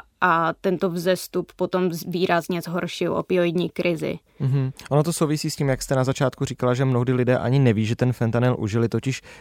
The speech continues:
Speaker 2: ten fentanyl je natolik levný, že se s ním dá tedy řezat jak heroin, tak i různé prášky a tím pádem se pak na něm stávají závislí i ti,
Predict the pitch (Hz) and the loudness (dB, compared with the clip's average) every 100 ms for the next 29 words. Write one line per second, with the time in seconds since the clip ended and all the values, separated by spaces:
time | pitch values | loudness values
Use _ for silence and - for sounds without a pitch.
0 | - 123 113 123 127 127 127 127 117 131 | 0 0 2 2 2 2 2 2 0 0
1 | 127 - 113 107 123 123 127 135 131 - | 0 0 0 2 0 0 0 0 -2 -4
2 | - 127 120 123 123 127 123 127 120 120 | -2 0 2 2 2 2 2 2 2 0
3 | 113 110 110 117 120 117 120 101 - - | 0 2 4 4 2 -2 -4 -8 -10 -8
4 | 113 117 123 120 110 101 - 127 - - | -4 0 0 2 2 0 -2 -6 -8 -10
5 | - 127 117 113 120 135 123 117 120 113 | -2 0 2 2 2 -2 -2 -2 0 2
6 | 110 110 110 113 117 - 110 107 117 110 | 0 0 0 0 0 0 0 2 0 2
7 | 104 104 - 120 127 - 113 | 0 0 -6 -6 -6 0 2